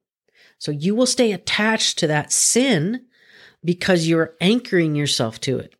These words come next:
instead of giving it to the rightful owner, which is the Lord. Whether you choose to carry it around is entirely on you,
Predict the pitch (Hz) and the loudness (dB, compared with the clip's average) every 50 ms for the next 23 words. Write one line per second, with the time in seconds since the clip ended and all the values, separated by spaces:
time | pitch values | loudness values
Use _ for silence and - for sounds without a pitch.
0 | _ _ _ - 139 131 - - 175 170 190 220 208 185 175 190 175 180 175 180 | _ _ _ -6 -4 -4 0 0 2 2 2 2 0 2 0 2 2 2 2 0
1 | 170 175 - - 156 135 139 135 139 139 - - 190 165 143 139 131 127 127 110 | 0 -2 -4 -8 -6 -4 -2 -2 -4 -4 -4 -4 -4 -2 -2 -2 -2 -2 -4 -4
2 | 117 - - 147 139 - - 185 185 190 220 247 226 139 - - - _ _ _ | -6 -6 -4 -6 -4 -2 -2 -2 0 0 2 2 0 0 -2 -6 -16 _ _ _
3 | _ _ _ _ _ _ _ _ _ _ _ _ _ _ _ _ _ - - - | _ _ _ _ _ _ _ _ _ _ _ _ _ _ _ _ _ -20 -20 -20
4 | - - _ _ _ _ _ - 170 185 185 196 185 175 160 156 151 - - - | -20 -20 _ _ _ _ _ 0 2 4 4 4 4 4 2 0 -2 -2 -2 0
5 | 202 208 220 202 - - 214 - - - 180 170 170 185 202 220 208 170 135 131 | 2 2 0 0 0 -2 -4 -4 -2 0 2 2 2 2 0 0 0 0 0 2
6 | 135 147 160 156 143 135 131 123 110 - - 127 120 113 113 120 131 135 143 151 | 2 0 0 -2 -4 -4 -6 -6 -8 -8 -8 -8 -6 -6 -4 -2 -2 0 2 2
7 | 160 175 180 175 196 233 226 175 | 2 2 0 0 0 0 0 0